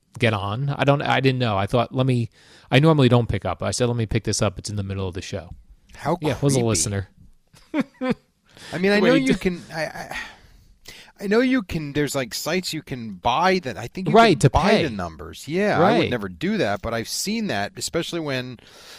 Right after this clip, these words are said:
Speaker 2: excuse me, <coughs> especially when you get a, a call from a number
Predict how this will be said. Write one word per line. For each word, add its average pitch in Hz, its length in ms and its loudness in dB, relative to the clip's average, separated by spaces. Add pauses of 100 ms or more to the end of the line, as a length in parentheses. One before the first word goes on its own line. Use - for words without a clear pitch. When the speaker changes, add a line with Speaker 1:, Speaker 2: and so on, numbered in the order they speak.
(160)
Speaker 2:
excuse 135 280 -2
me, 110 160 -2 (540)
<coughs> - 540 -6
especially 175 420 -4
when 147 120 -10
you 135 80 -8
get 139 160 2
a, 123 140 -2
a 113 40 -8
call 151 360 -2
from 135 160 -10
a 123 40 -10
number 107 420 -6